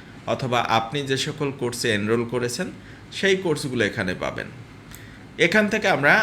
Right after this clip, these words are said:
আইটিপি এক্সাম মাস্টার প্ল্যানারে ক্লিক করব। আইটিপি এক্সাম মাস্টার প্ল্যানার প্যাকেজে যখন ক্লিক করবেন, প্যাকেজের মধ্যে সবগুলো কোর্স এখানে দেখাবে। দেখুন, তো আমাদের প্রথম কাজ হচ্ছে দেখবেন mastery of income tax preparation,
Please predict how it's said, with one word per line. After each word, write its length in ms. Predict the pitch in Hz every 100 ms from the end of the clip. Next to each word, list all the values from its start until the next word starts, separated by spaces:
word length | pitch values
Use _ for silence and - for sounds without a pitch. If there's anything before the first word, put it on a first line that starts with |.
| -
আইটিপি 440 | 127 131 135 165 165
এক্সাম 280 | 143 160 143
মাস্টার 380 | 131 - 139
প্ল্যানারে 440 | 135 120 113 107 101
ক্লিক 260 | - 92 -
করব। 300 | - 69 - - -
আইটিপি 400 | 117 143 147 180
এক্সাম 280 | 180 170 180
মাস্টার 380 | 156 131 - 160
প্ল্যানার 400 | 156 151 151 151 151
প্যাকেজে 380 | 127 123 143 160
যখন 340 | 147 139 143 135
ক্লিক 240 | 160 196 190
করবেন, 320 | 143 120 131 170 -
প্যাকেজের 440 | 123 147 139 135
মধ্যে 360 | 131 123 143 156 - -
সবগুলো 420 | 131 110 - 123 123
কোর্স 260 | 160 175 -
এখানে 280 | 113 101 95
দেখাবে। 420 | 95 - 80 -
দেখুন, 340 | - - - - - - - - - - - - - -
তো 200 | 110 -
আমাদের 400 | 123 143 180 202
প্রথম 440 | 180 170 170 226 226
কাজ 300 | 190 151 143
হচ্ছে 320 | 135 - 175
দেখবেন 480 | 127 117 117 143 208 - - - -
mastery 500 | 123 139 - - 185 190 175
of 80 | 180 - 131
income 340 | 135 139 143 139 135
tax 180 | 127 123 - - - -
preparation, 600 | 156 156 127 101 - -